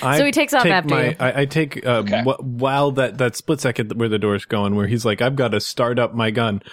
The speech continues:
Speaker 1: I pull out my gun and I put it in my pocket,
Speaker 2: Mm-hmm.
Speaker 1: and I've got one hand in my pocket, and, uh, I light up a cigarette with the other.
Speaker 2: Okay.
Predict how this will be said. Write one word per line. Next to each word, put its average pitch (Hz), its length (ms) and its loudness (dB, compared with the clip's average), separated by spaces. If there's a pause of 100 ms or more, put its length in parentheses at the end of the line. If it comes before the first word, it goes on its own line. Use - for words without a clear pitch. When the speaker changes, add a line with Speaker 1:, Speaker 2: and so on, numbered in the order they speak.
(240)
Speaker 1:
I 139 120 2
pull 170 260 0
out 135 160 0
my 117 280 2
gun 110 300 0
and 113 160 -2
I 107 80 0
put 135 220 -2
it 123 140 -2
in 117 140 0
my 101 140 0
pocket, 123 520 -4 (160)
Speaker 2:
Mm-hmm. 208 220 4
Speaker 1:
and 117 160 2
I've 113 100 -4
got 113 280 -2
one 120 240 0
hand 107 260 0
in 104 80 0
my 98 120 0
pocket, 98 520 -2 (200)
and, 107 460 0
uh, 104 400 0
I 113 80 0
light 107 240 0
up 107 80 -6
a - 40 -18
cigarette 98 400 -2
with 101 120 -4
the 92 120 -4
other. 82 280 -6 (360)
Speaker 2:
Okay. 156 280 -4